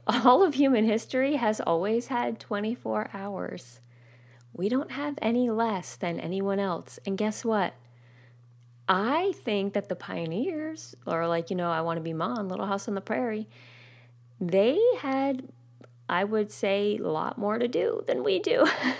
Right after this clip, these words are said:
<laughs> Now, maybe different things to do, but it's not like, you know, um, at any time in history has it ever been easy for anyone.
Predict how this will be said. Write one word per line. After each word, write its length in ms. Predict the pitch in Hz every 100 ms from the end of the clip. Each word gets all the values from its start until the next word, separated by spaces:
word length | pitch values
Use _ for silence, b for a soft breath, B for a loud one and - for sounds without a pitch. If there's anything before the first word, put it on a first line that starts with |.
| 320 -
<laughs> 520 | - 508 466 415 -
Now, 300 | 233 196 185 - -
maybe 380 | 202 214 214 185
different 420 | 170 170 156 -
things 300 | - 131 -
to 100 | -
do, 380 | 151 185 139 - - B B B -
but 320 | 220 185 185
it's 260 | 240 240 -
not 520 | 220 214 240 - -
like, 680 | 185 180 170 156 165 - - B B B B
you 160 | 180
know, 400 | 160 151 147 -
um, 540 | - 170 151 151 160 175 - - -
at 160 | 165 -
any 180 | 190 214
time 420 | 214 - 185 180
in 180 | 180 165
history 800 | 170 226 220 - 170 151 156 165 - B B B
has 200 | B 226
it 60 | 208
ever 220 | 156 175
been 180 | 165 160
easy 380 | - 339 - 135
for 180 | - -
anyone. 400 | 143 - - -